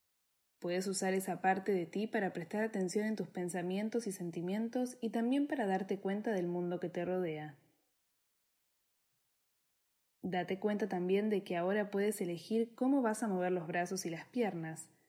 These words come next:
y qué expresión vas a darle a tu cara, y qué palabras vas a decir, y cómo las vas a decir.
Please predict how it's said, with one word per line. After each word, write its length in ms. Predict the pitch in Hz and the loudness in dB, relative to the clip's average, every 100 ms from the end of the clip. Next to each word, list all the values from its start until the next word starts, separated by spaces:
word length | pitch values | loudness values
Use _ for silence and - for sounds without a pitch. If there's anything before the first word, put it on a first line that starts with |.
| _ _ - | _ _ -8
y 120 | 214 | -2
qué 120 | 294 | 0
expresión 720 | 302 - 262 233 214 208 220 | 0 0 2 2 2 2 2
vas 220 | 190 190 196 | 2 2 2
a 80 | |
darle 240 | 175 175 175 | 2 2 0
a 80 | 170 | -2
tu 160 | 170 | -2
cara, 420 | 214 160 156 151 - _ _ _ _ _ _ _ | -2 -2 -4 -10 -18 _ _ _ _ _ _ _
y 140 | - 196 | -10 2
qué 120 | 254 | 2
palabras 460 | 254 214 208 208 180 | 6 4 4 2 2
vas 220 | 190 196 | 2 2
a 40 | |
decir, 520 | 175 170 - 233 165 - _ _ _ _ _ _ - | -2 -2 0 0 0 -6 _ _ _ _ _ _ -10
y 200 | 220 190 | -8 0
cómo 260 | 214 214 180 | 2 4 2
las 160 | 165 | 0
vas 220 | 160 160 | -4 -4
a 40 | 160 | -4
decir. 460 | 156 151 160 151 | -4 -6 -8 -8